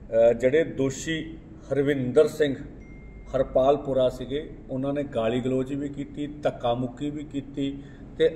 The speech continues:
ਅਸ਼ਲੀਲ ਇਸ਼ਾਰੇ ਵੀ ਕੀਤੇ ਆ, ਜਿਨ੍ਹਾਂ ਕਰਕੇ ਸਾਡੇ ਸੁਰਿੰਦਰਪਾਲ ਸਿੰਘ ਜੀ ਆਕੜੀ, ਜਿਹੜੇ ਕਿਸਾਨ ਲੀਡਰ ਸੀ, ਉਹ ਸ਼ਹੀਦ ਹੋ ਗਏ ਆ,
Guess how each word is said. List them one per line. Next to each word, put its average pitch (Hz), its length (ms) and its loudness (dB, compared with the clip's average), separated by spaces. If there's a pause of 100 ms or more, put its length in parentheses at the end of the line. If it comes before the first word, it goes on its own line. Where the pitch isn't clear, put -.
ਅਸ਼ਲੀਲ 147 680 0
ਇਸ਼ਾਰੇ 143 440 6
ਵੀ 156 140 0
ਕੀਤੇ 117 380 -6
ਆ, 87 60 -6 (560)
ਜਿਨ੍ਹਾਂ 170 440 4
ਕਰਕੇ 156 400 8
ਸਾਡੇ 131 360 6 (340)
ਸੁਰਿੰਦਰਪਾਲ 139 960 4
ਸਿੰਘ 139 300 -2
ਜੀ 131 240 -4 (560)
ਆਕੜੀ, 139 400 2 (240)
ਜਿਹੜੇ 127 180 2
ਕਿਸਾਨ 131 420 -2
ਲੀਡਰ 127 260 -4
ਸੀ, 143 160 -4
ਉਹ 165 80 2
ਸ਼ਹੀਦ 139 520 0
ਹੋ 127 140 0
ਗਏ 110 180 0
ਆ, 98 80 -2